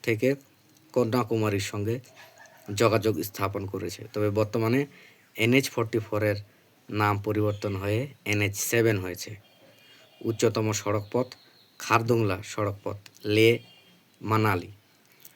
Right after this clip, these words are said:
বৃহত্তম রাজ্য আয়তনে রাজস্থান, ক্ষুদ্রতম রাজ্য আয়তনে গোয়া। সর্বাধিক জনবসতির রাজ্য উত্তরপ্রদেশ, সর্বনিম্ন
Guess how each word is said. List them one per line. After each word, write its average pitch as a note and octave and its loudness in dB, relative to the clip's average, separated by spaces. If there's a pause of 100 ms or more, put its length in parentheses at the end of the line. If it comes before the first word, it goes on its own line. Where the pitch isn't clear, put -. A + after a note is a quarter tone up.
বৃহত্তম G#2+ 0
রাজ্য G2+ 0 (100)
আয়তনে G#2 -2
রাজস্থান, G#2 -2 (440)
ক্ষুদ্রতম G#2+ 0 (220)
রাজ্য G#2 2 (420)
আয়তনে G#2 0 (300)
গোয়া। G#2+ 4 (1500)
সর্বাধিক A#2 4 (420)
জনবসতির A2 2
রাজ্য G#2 0 (200)
উত্তরপ্রদেশ, G#2 -2 (640)
সর্বনিম্ন A#2+ 4